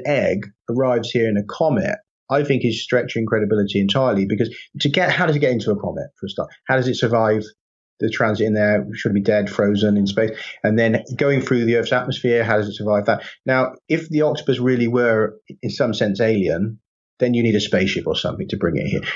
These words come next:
But the panspermia theorists in academia, most of them don't want to go there and talk about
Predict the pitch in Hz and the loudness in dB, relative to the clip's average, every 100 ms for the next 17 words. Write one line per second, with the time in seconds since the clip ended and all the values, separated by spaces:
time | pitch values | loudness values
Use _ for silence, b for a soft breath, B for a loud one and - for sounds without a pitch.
0 | - - 123 - 147 131 113 147 147 143 | -2 -2 0 -2 -2 0 0 2 0 0
1 | 143 127 113 123 110 104 107 104 107 101 | 0 0 0 2 2 0 0 0 0 0
2 | 113 104 98 120 127 127 - 113 101 123 | 2 2 2 2 0 -2 0 0 2 2
3 | 113 107 101 117 113 101 80 165 - - | 2 0 2 2 2 0 -2 -4 -6 -12
4 | _ _ _ _ _ _ 101 95 95 117 | _ _ _ _ _ _ -4 -4 -2 -2
5 | 98 95 90 | 0 0 0